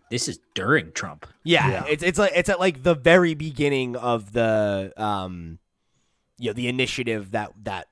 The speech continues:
Speaker 2: led to, like, children being separated from their parents at the border.
Speaker 1: The
Speaker 2: Like, it's
Speaker 1: the Trump regime.
Speaker 2: Yeah, it's, like,
Speaker 3: Yes.
Speaker 2: very, very centered in that, that beat.
Speaker 3: Yeah, absolutely.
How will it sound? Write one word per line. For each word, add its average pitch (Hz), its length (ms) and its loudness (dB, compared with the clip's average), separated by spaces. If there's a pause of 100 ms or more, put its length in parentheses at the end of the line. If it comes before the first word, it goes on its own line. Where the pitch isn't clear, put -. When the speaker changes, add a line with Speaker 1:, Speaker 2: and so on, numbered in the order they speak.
Speaker 2:
led 110 320 -6
to, 104 180 -6
like, 95 180 -12
children 101 360 -8
being 98 180 -6
separated 95 380 -12
from 92 100 -18
their 87 80 -14
parents 92 400 -14
at 82 80 -16
the 92 60 -10
border. 82 300 -12
Speaker 1:
The - 100 -12
Speaker 2:
Like, 90 120 -16
it's 90 200 -16 (300)
Speaker 1:
the 90 180 -12
Trump 95 500 -6
regime. 98 640 -8 (200)
Speaker 2:
Yeah, 123 140 -4
it's, 104 100 -8
like, 123 100 -8
Speaker 3:
Yes. 92 100 -6
Speaker 2:
very, 147 280 6
very 131 280 0
centered 117 520 -6
in 107 180 -8
that, 98 260 -8 (440)
that 87 240 -14
beat. 85 200 -20 (680)
Speaker 3:
Yeah, 87 320 -10 (240)
absolutely. 87 680 -6